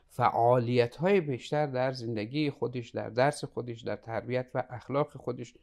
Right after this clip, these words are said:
در بین خانه هم همینطوریه. این یک مورد است.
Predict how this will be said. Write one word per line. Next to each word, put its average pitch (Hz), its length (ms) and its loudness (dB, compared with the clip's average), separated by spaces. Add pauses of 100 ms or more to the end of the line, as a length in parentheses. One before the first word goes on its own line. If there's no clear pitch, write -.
(300)
در 113 160 0
بین 123 240 2
خانه 120 280 -2
هم 123 120 0
همینطوریه. 113 600 -4 (1000)
این 269 260 12
یک 175 80 8
مورد 120 460 4
است. - 280 -18